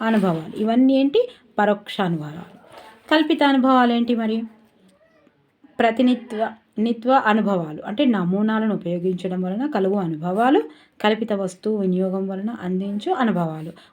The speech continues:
ఉదాహరణకు ఫ్యాక్టరీ నమూనా, నౌకా నమూనా,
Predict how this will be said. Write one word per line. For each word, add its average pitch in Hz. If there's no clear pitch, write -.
ఉదాహరణకు 226
ఫ్యాక్టరీ 214
నమూనా, 185
నౌకా 202
నమూనా, 180